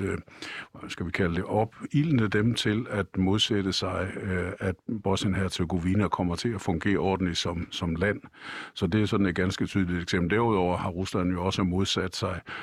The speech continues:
øh, nato-medlemskab for nogle af, af, af de, øh, Balkanlandene <laughs> med den besynderlige henvisning, at, øh, nu vil man ikke have nato komme tættere på Rusland.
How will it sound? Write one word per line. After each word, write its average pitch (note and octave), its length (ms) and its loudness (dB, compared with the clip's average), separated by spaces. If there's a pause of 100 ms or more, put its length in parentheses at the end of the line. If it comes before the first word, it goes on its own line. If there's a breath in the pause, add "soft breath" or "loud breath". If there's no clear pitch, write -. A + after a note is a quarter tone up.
(120 loud breath)
øh, E2+ 180 0
nato-medlemskab F#2 1120 2
for - 160 0
nogle G2 400 2
af, F2+ 260 -4 (140)
af, F2+ 140 -2 (180)
af F#2 160 -2
de, F2+ 120 0
øh, F2 520 -4
Balkanlandene G2 880 2 (340 loud breath)
<laughs> A2 460 0
med F#2+ 80 0
den G2 200 0
besynderlige G2+ 480 0
henvisning, G#2 640 0
at, F#2+ 280 -4
øh, F2+ 200 0 (340 loud breath)
nu A2 120 4
vil G#2+ 200 2
man F#2 140 2
ikke G2 140 0
have G2 120 2
nato F#2+ 340 2
komme F2 220 -4
tættere F#2 420 0
på F2+ 120 -6
Rusland. E2+ 500 -4